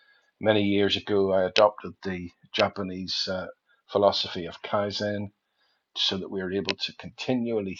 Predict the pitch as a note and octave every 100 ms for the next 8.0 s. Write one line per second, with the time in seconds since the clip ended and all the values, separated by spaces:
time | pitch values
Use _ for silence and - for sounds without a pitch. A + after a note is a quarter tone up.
0 | - G#2 F#2+ F2+ C2+ - G2+ G2+ F#2 -
1 | F#2 F2+ F2+ E2+ - _ _ _ _ _
2 | - G2+ F#2 - F#2+ - F2 - _ A#2
3 | A#2 C3+ - C3 A#2 - F2+ F2+ - -
4 | - F#2 - F2 D2+ F2 - - _ _
5 | _ _ _ _ _ _ - - - -
6 | B2+ B2 A#2 G2 F#2+ F#2 F#2 - G2+ G2
7 | G2 F#2 G2 G2 F#2+ G2 - G#2+ G2